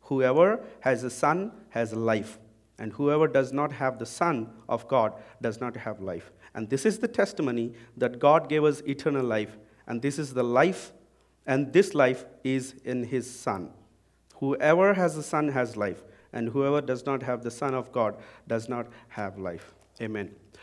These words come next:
So we've read a couple of, um, passages. Um, mm, so today we're gonna learn about the lifestyle of witness.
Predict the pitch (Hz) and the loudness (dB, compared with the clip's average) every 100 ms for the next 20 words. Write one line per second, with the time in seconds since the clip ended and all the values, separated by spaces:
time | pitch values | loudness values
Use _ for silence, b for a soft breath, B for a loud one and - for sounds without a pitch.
0 | B - 233 233 226 254 247 - 180 160 | B 6 6 6 2 2 2 -2 -2 0
1 | 156 - - 131 127 113 120 - 113 107 | 0 0 -4 -2 -4 0 0 0 -4 -6
2 | - 117 113 110 107 107 110 _ _ _ | -8 -10 -8 -8 -8 -10 -16 _ _ _
3 | _ _ _ _ b b - 127 123 123 | _ _ _ _ b b -10 -6 -4 -4
4 | 120 120 - B B B - 170 - 190 | -6 -8 -12 B B B 2 2 8 10
5 | 220 202 202 185 165 185 170 139 135 135 | 10 10 6 8 10 10 8 4 4 2
6 | - - 123 127 156 - 175 165 160 127 | -6 -4 0 4 2 4 4 4 4 2
7 | 127 - B B - 113 135 135 107 95 | 0 -8 B B -10 0 0 0 -4 -6
8 | - | -14